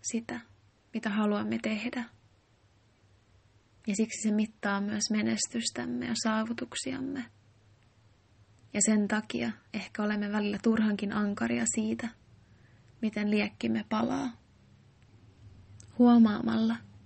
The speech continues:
milloin sisällämme käy pieni kipinä, pääsemme käsiksi siihen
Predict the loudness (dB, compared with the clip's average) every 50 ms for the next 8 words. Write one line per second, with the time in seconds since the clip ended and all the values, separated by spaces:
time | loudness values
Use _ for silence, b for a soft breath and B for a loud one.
0 | -20 -20 -20 -4 2 4 6 6 6 6 6 6 4 4 6 4 4 4 2 2
1 | 0 -2 -2 -4 -4 -4 -4 2 4 4 4 4 2 0 -2 -2 0 0 0 2
2 | 2 0 0 0 -4 -6 -8 -10 b b b b b b b b b b b b
3 | b b -2 0 0 2 2 0 0 0 0 2 2 4 4 2 0 0 -2 -2
4 | -2 2 2 2 2 2 0 0 0 0 -2 -2